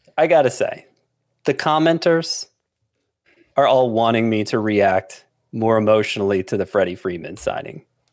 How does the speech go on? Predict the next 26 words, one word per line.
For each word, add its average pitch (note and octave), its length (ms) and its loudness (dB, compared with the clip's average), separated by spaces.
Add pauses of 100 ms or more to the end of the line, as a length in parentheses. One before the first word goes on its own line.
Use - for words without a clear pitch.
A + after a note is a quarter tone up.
(460)
I C3 100 2
was D3 140 2
trying F3 380 0
to G3 160 4
avoid C#3 360 2
it D3 220 -6 (840)
because C3 320 0
I B2 80 2
think B2+ 220 -4
people B2+ 260 0
are A#2+ 60 2
getting B2+ 200 -2
tired G2+ 320 0
of F2+ 160 -10
it. - 140 -18 (800)
But B2 140 0
the C#3 100 -2
com-, D3+ 340 0
all D#3 180 4
the E3+ 100 0
comments D#3+ 560 0
are C#3 60 2
telling A#2+ 400 -2
me G#2 140 -4
otherwise. - 640 -14 (280)
So G#2+ 460 0